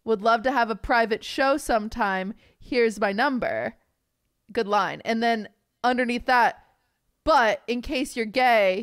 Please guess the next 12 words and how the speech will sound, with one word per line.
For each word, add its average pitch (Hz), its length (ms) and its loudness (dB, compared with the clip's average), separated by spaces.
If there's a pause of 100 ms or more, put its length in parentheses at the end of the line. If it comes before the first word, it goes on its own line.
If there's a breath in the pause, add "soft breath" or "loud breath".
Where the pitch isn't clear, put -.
here's 247 340 0
my 240 160 2
stepbrother's 254 760 0
<laughs> 330 100 2
number." 220 340 0 (100)
And 262 160 0
then 226 80 0
we 208 100 2
put 208 140 -6
my 208 120 0
stepbrother's 220 560 -2
number. 139 300 -12